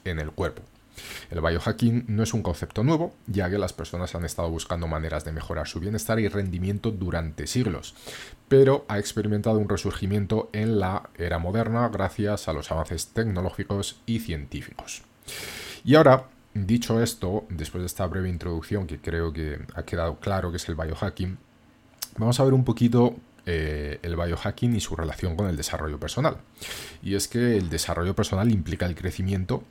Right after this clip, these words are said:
y la mejora de uno mismo en varios aspectos, como la salud, la inteligencia, las habilidades, la productividad y la calidad de vida. El biohacking ofrece una serie de herramientas y técnicas que pueden ser utilizadas para mejorar el desarrollo personal de una manera sistemática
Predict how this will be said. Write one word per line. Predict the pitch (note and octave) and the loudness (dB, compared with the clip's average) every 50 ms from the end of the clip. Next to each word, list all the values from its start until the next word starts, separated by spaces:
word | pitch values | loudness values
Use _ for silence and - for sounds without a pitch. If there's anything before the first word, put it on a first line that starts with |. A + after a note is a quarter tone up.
| _ _ _ | _ _ _
y | - F2+ | -6 -6
la | D#2+ D2 | -4 -4
mejora | C#2 - - - - E2+ F#2+ | -6 -6 -8 -6 -4 -4 -2
de | F2+ | -2
uno | F2 D#2+ D#2+ | 0 0 0
mismo | D#2+ F2+ F#2+ - B2 | 0 -2 0 0 2
en | A#2+ F#2+ | 2 2
varios | E2+ E2 D#2 D#2+ - - | 2 0 -2 -2 -4 -6
aspectos, | - - - C#3 C3+ - - - - - - - - - - | -6 -2 -2 -2 -2 -2 -6 -10 -10 -12 -16 -18 -20 -10 -2
como | - C3+ C3+ C3 | 0 2 4 4
la | A#2 A2+ | 4 4
salud, | - - G#2+ G#2 G#2+ B2 A#2 - - | 4 2 2 2 2 0 -2 -6 -8
la | - F#2 F#2 | -6 -4 -4
inteligencia, | F#2 E2+ A#2+ A2+ G2+ - G2 F2+ - - G2+ G2 G2 | -2 0 -2 -2 -2 -2 -4 -6 -4 -2 -2 -2 -2
las | - F2+ E2+ - - | -2 -4 -4 -4 -2
habilidades, | E2+ E2+ E2 D#2+ D#2+ E2 F2 F2 F2 F2 E2+ - - - - | -2 0 0 0 0 0 0 0 0 -2 -2 -4 -8 -8 -4
la | G2+ G#2 G2+ - | -2 -2 -2 0
productividad | A2+ A#2 A2+ G#2 - - A2+ G2+ E2+ D#2+ F2+ F2+ F2+ - - - | 0 0 0 0 -2 -2 -2 -2 -2 -2 -2 -4 -6 -8 -8 -4
y | - B2+ | 0 2
la | B2+ A2+ F#2+ E2 | 2 2 0 0
calidad | - F2 D#2+ E2 F#2 E2+ | -2 -2 -2 0 0 -2
de | D#2+ D2 | -2 -4
vida. | C#2+ C2+ - - - - - - - - - - - - - | -6 -6 -8 -10 -12 -14 -16 -14 -12 -12 -12 -12 -12 -6 0
El | C#3+ - | 4 6
biohacking | A2+ A#2+ A#2+ A#2+ - A#2+ A#2 A#2+ C3 C3 C3+ C3 - | 8 8 8 8 6 6 6 6 6 4 4 0 -2
ofrece | - G#2 - - A2 G2+ - | -4 -2 0 -2 -2 -2 -2
una | G#2 G2 F#2+ | -2 -2 -2
serie | - - F#2 G2 G2 | -2 -2 0 0 0
de | G2 | 0
herramientas | G2 A2 A2+ A2 G2 G2 F2+ A2+ A2+ - - - | 2 2 2 2 2 2 2 0 0 -2 -4 -6
y | - C#3+ | -6 -4
técnicas | - - G#2+ G#2 A2+ A#2 A2+ A#2 A2+ - | 0 0 2 2 2 2 2 0 0 0
que | - G2+ | 0 -2
pueden | D2+ F2 E2+ E2 | 0 0 -2 -2
ser | - F2+ G2+ | 0 0 0
utilizadas | B2 B2+ B2+ A2 F2+ - F2 F2 F2 F#2 - | 2 2 2 2 2 2 0 0 0 -2 -2
para | - - G#2 G#2+ G#2+ | -2 0 0 0 0
mejorar | G2+ E2+ - F2+ E2+ F2 F2 | 0 0 -2 0 0 0 0
el | E2+ | 0
desarrollo | E2 D#2+ - - E2 E2+ E2+ D#2+ D#2 D2+ | -2 -4 -4 -4 -4 -2 -2 -2 -2 -4
personal | E2 E2 - - - A2 B2 B2+ B2 | -4 -6 -4 -2 0 2 2 2 4
de | A#2+ G2 | 2 2
una | F2+ F2 | 2 2
manera | E2+ D#2+ E2 D#2+ D2+ D2+ | 2 2 0 0 -2 -2
sistemática | - - G2 F2 - - E2 D#2 F#2+ A#2 A#2+ B2+ B2+ C3 B2 B2 | -4 -4 -4 -4 -4 -4 -2 -2 0 0 0 0 0 0 0 -2